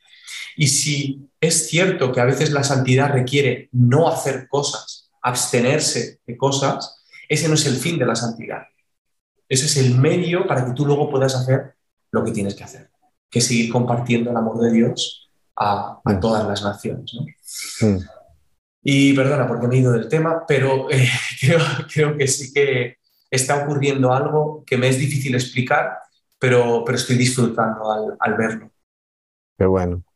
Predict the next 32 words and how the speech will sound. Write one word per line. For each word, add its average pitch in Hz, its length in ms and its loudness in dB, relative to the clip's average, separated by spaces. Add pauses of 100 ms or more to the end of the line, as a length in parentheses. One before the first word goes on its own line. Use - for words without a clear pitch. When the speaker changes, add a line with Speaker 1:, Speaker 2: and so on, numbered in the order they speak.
(240)
Speaker 2:
qué 101 80 0
bueno. 98 360 0 (560)
Pues, - 720 0
Andrés, 123 520 2
creo 131 240 2
que 147 160 2
esa 139 180 0
es 135 140 -4
una 135 380 0
excelente 113 640 0
forma 117 600 0
de 113 320 2
cerrar 104 480 0
este 107 240 -2
espacio. 110 680 0 (560)
Te 127 100 2
agradezco, 113 580 2
hermano, 120 300 0
por 113 200 -2
tu 107 160 0
tiempo, 120 500 2
por 110 180 -2
tu 110 120 0
disposición. 107 880 0 (520)
Eh, 95 300 2
gracias 110 400 0
por 120 200 -2
sumarte 120 440 0
a 110 80 4
esto 113 440 0
que, 110 480 2
eh, 101 400 2